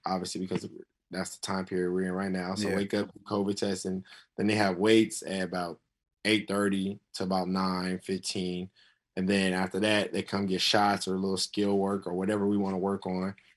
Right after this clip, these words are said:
Speaker 1: till ten. Then we got practice from ten to twelve, and then we done.
Speaker 2: Yeah.
Speaker 1: Then you get your treatment, your,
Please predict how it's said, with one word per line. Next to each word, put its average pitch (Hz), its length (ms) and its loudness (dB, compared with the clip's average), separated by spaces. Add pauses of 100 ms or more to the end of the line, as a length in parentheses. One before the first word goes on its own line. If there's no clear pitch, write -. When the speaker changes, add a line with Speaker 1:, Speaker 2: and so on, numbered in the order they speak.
(120)
Speaker 1:
till 113 160 6
ten. 104 380 2
Then 101 80 2
we 101 80 2
got 95 180 2
practice 104 300 0
from 95 140 -4
ten 107 180 -2
to 101 80 -2
twelve, 113 320 2
and 101 80 0
then 101 80 2
we 107 100 2
done. 131 300 2 (160)
Speaker 2:
Yeah. 95 180 -8 (640)
Speaker 1:
Then 107 100 4
you 107 60 4
get 101 240 2
your - 60 -10
treatment, 127 460 4
your, 98 240 0